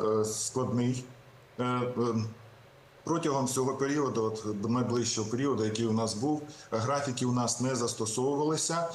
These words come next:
І можна говорити про те, що певною мірою у нас стабілізувалося становище по-, пов'язане з генерацією, наш баланс.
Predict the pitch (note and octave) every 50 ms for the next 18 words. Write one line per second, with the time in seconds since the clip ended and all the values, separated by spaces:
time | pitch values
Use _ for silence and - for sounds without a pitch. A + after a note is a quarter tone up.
0 | - - - C3+ C3 C3 C3 D3 E3+ E3 D#3 D3 C3+ C#3 C3+ C3 C3+ D3 D3 C#3+
1 | C3+ A2 - A#2 B2+ A#2+ - C#3+ C#3+ C#3 - B2+ A2+ - C3+ C3+ C3 C3 B2+ B2+
2 | B2 B2 C3+ D3+ D#3+ D3+ C3+ A#2+ A#2 A#2 B2 B2+ B2 - - B2+ A#2 A2 B2 A#2
3 | A#2+ A#2 A2+ B2+ C3 C3+ C3 A#2 A2 G2+ - - G#2 G#2 G#2+ G#2 - - - B2
4 | B2 B2+ C3+ C3+ C3 A#2+ - - A2+ G#2 G#2+ A2 A2 A2 G#2 G#2+ A2 G#2+ A2+ A#2+
5 | A2+ G#2 G#2+ G#2+ A2 G#2+ G2+ G#2 A#2+ A#2+ B2+ C#3+ D#3 D3+ D3+ - - B2 A2+ A2
6 | A2+ A2 G#2 G#2+ G#2 G#2 A#2 A#2 B2+ C#3+ D3+ D3 C#3+ - -